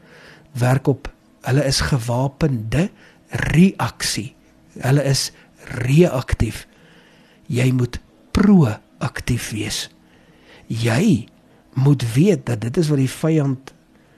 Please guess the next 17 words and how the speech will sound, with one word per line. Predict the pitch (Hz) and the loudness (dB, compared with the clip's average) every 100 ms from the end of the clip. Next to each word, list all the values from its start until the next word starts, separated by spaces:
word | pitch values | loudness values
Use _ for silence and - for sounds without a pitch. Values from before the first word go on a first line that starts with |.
| _ | _
gaan | - - 139 117 | -10 -2 0 2
doen, | 135 190 247 - _ | 2 2 0 -8 _
maar | - 135 | -2 2
jy | 143 | 4
moet | 151 | 4
dit | 160 | 2
nie | 170 | 2
toelaat | - 180 135 110 | 4 4 4 -2
nie, | 113 - - _ _ | -8 -12 -16 _ _
want | 127 | -4
jy | 135 | -2
moet | 143 117 | -2 2
weet | 147 160 | 2 4
dit | 139 151 | 0 -2
is | 151 160 - - - _ - _ _ | 0 0 0 -8 -14 _ -20 _ _
sy | - 147 | -4 -2
pligstaat. | 131 147 131 - 135 104 104 | 0 -2 0 -2 -4 -6 -10